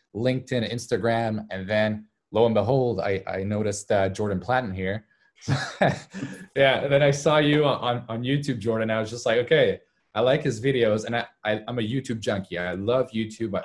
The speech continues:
Casey Neistat, you name it. I love YouTube. And then I, I saw Jordan. I was like, "How the heck am I ending up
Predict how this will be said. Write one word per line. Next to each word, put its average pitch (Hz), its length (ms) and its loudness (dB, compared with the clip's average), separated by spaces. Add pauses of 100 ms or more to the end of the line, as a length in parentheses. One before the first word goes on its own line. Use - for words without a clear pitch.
(100)
Casey 123 280 -8
Neistat, 107 520 -4
you 110 80 -8
name 98 240 -4
it. 95 100 -8
I 98 60 -4
love 107 340 0 (380)
YouTube. 107 420 -4
And 104 100 0
then 127 120 0
I, 107 240 -2
I 104 60 -8
saw 127 280 2
Jordan. 135 240 0
I 113 40 -2
was 107 100 -4
like, 104 120 -8
"How 147 220 -10
the 165 100 -2
heck 113 300 -4
am 107 100 -4
I 101 200 -2
ending 110 260 -4
up 101 260 -4